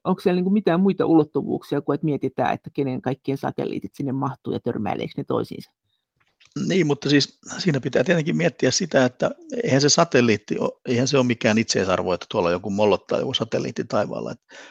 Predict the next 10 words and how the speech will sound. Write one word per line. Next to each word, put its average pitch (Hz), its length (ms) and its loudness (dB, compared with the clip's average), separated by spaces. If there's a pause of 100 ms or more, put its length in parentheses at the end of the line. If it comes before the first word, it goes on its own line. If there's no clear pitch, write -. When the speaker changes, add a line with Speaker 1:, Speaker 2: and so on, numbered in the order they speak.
(160)
Speaker 2:
se - 100 -20
satelliitin 110 520 2
tehtävänä 123 480 -2
on 117 80 -6
tuottaa - 340 -4
semmoista 123 380 -6
tietoa, 120 420 -2
joka 98 240 -6
sitten, 107 320 -6 (640)
ö, 127 60 -2